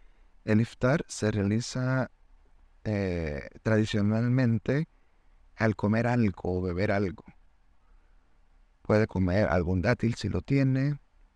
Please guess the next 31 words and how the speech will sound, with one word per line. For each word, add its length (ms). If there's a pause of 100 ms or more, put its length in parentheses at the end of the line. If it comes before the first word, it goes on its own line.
(840)
o 200
tomar 360
agua, 460 (500)
para 220
seguir 300
el 80
ejemplo 280
del 80
profeta 380
Muhammad, 420
que 160
la 120
paz 140
y 40
la 80
bendición 300
de 80
Dios 120
sean 140
con 180
él. 180 (720)
Así 480
él 200
lo 140
hizo. 280 (1300)
Y 140
si 160
no, 320 (300)
puede, 600 (1500)
eh, 640
romper 640